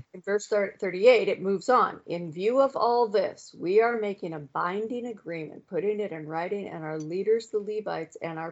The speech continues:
priests are affixing their seals to it." And then it lists off the exact people at the beginning of chapter ten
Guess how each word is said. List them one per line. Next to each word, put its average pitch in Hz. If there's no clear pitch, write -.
priests 170
are 156
affixing 220
their 208
seals 170
to 156
it." -
And 160
then 190
it -
lists 247
off 226
the 185
exact 180
people 269
at 170
the 151
beginning 185
of 208
chapter 196
ten 151